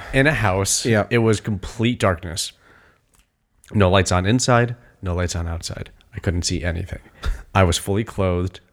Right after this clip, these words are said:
Speaker 1: I was almost, like, trying to, like, make sure the windows were closed.
Speaker 2: Yeah.
Speaker 1: And I went to one of the windows, and, uh, I can't see in or out, so I can, I can't even see really a reflection. But you know how,
Speaker 2: Oh,
Speaker 1: like, at
Speaker 2: that's
Speaker 1: night
Speaker 2: a horror movie right there.
Speaker 1: <laughs> Let me finish.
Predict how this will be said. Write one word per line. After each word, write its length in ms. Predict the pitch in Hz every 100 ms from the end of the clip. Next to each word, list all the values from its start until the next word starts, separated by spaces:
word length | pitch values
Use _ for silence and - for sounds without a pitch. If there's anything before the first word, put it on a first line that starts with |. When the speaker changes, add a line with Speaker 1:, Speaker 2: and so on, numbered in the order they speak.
| -
Speaker 1:
I 80 |
was 200 | 107 104 -
almost, 340 | 123 175 202
like, 160 | 175 -
trying 300 | 120 117 110
to, 40 |
like, 160 | 104 95
make 240 | 98 98
sure 140 | -
the 100 | 98
windows 340 | 92 92 92 85
were 120 | 80
closed. 580 | - 90 87 73 - -
Speaker 2:
Yeah. 240 | 104 98 82 -
Speaker 1:
And 80 | 107
I 60 | 101
went 200 | 101 120
to 60 | 131
one 140 | 127
of 40 |
the 80 | 113
windows, 540 | 95 92 82 - - - _ - _ _
and, 400 | - 104 95 92 85 - - _ -
uh, 60 | 101
I 120 | 92 98
can't 320 | - 110 104
see 180 | 139 117
in 120 | 117
or 100 | 101
out, 240 | 85 87 - _ _ -
so 140 | -
I 40 | 98
can, 160 | 107 -
I 100 | 104
can't 200 | 107 131
even 180 | 110 98
see 160 | -
really 260 | 92 92 92
a 40 |
reflection. 500 | 82 82 101 92 - 123
But 80 |
you 60 | 131
know 140 | 151 196
how, 180 | 185
Speaker 2:
Oh, 40 | 160
Speaker 1:
like, 160 | 139
at 80 | 117
Speaker 2:
that's 180 | 95 98
Speaker 1:
night 140 | 98 101
Speaker 2:
a 20 |
horror 120 | 104
movie 240 | 90 85 82
right 220 | 85 85
there. 300 | 92 92 87
Speaker 1:
<laughs> 40 | - 180 -
Let 260 | 196 - 107
me 60 | 98
finish. 460 | - 135 - -